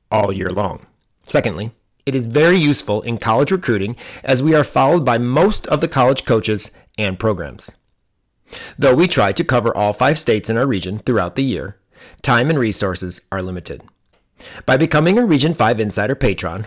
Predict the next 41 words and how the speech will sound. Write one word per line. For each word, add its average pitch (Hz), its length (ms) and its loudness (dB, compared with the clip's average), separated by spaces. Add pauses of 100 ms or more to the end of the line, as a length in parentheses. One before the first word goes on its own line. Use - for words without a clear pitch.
(120)
for 120 160 2
as 107 100 -2
little 139 220 2
as 127 80 0
a 120 80 2
dollar 101 340 0
per 175 160 0
month, 98 340 -2 (140)
your 156 220 0
support 104 560 0
will 131 240 0
enable 160 340 4
us 127 200 2
to 160 120 -2
travel 113 480 -2 (260)
and 165 160 2
film 95 440 -2 (180)
with 117 160 -4
more 135 220 4
of 190 80 2
the 233 80 2
gyms 127 360 2
in 127 80 2
our 135 120 2
region, 98 400 -4 (440)
and 151 200 2
thus 170 160 2
producing 131 560 2
more 117 260 2
content 107 560 0 (140)
and 127 160 -2
continuing 190 460 2
to 196 100 0
make 131 260 2
our 131 160 2
region 113 400 -2
stand 127 420 0
out 98 240 0 (360)
amongst 95 360 -6
the 95 80 -8
rest. - 380 -8